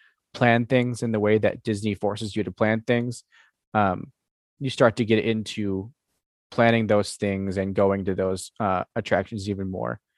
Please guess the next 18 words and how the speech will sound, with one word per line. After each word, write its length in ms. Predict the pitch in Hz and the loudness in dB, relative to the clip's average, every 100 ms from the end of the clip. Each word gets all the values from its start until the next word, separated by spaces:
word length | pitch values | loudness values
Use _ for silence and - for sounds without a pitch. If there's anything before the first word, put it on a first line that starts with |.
| _ _ _ _ _ - | _ _ _ _ _ -6
Um, 380 | 98 90 - - _ _ _ _ _ _ _ _ _ _ | -4 -4 -6 -18 _ _ _ _ _ _ _ _ _ _
so 180 | - 185 | 0 4
yeah, 280 | 131 98 92 | 4 4 4
I, 280 | 120 120 120 | 4 6 4
uh, 400 | 127 113 107 104 _ _ _ _ | 2 2 2 -2 _ _ _ _
really, 280 | 147 143 160 | -2 2 4
really 300 | 151 156 147 | 4 6 6
enjoy 340 | 127 120 120 | 4 2 4
this 140 | 117 110 | 4 0
stuff. 340 | - 107 - | 0 0 -2
I 100 | 107 | -6
mean, 280 | 113 110 120 | -4 -4 -4
we 80 | 123 | -4
can, 360 | 120 113 110 117 _ _ _ _ _ - | -2 -2 -4 -10 _ _ _ _ _ -4
again, 320 | 117 123 110 | 4 4 4
we 100 | 120 | 2
can 260 | 127 113 - _ - | 2 0 -4 _ 2
talk 300 | 135 110 | 6 6